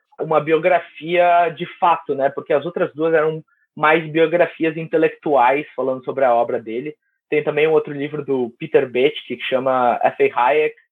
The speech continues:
uh, Economics, Political Economy and Social Philosophy, que saiu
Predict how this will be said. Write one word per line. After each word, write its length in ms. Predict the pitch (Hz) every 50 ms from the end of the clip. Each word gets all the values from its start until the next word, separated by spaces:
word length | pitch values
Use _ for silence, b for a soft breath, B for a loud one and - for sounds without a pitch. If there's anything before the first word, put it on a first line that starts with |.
| _ _ _ _ _ _ _
uh, 360 | - 131 135 135 135 131 -
Economics, 560 | 131 - - 147 143 160 185 202 208 202 202 - _
Political 460 | - 160 156 160 160 165 160 165 147
Economy 480 | 143 139 - 147 143 151 151 143 143 139
and 140 | 131 127 123 -
Social 320 | - 135 135 - 143 131
Philosophy, 680 | - - 123 120 117 127 143 151 160 160 - 165 165 165
que 240 | _ 147 131 - _
saiu 420 | - 113 117 120 123 127 120 113